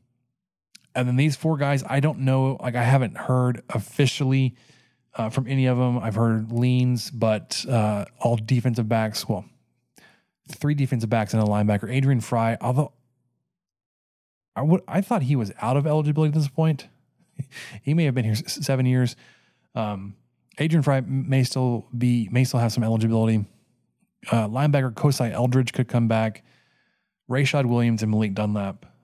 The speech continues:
also have at least one year of eligibility each. They could come back. Um, and then, Michael, it's not on the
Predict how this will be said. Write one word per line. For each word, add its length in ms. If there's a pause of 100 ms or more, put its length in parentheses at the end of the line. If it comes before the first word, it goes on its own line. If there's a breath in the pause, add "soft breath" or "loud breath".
also 300
have 240
at 100
least 300
one 180
year 180
of 100
eligibility 500
each. 300 (220)
They 120
could 120
come 180
back. 240 (1000)
Um, 420 (920 soft breath)
and 160
then, 280
Michael, 240
it's 120
not 100
on 80
the 60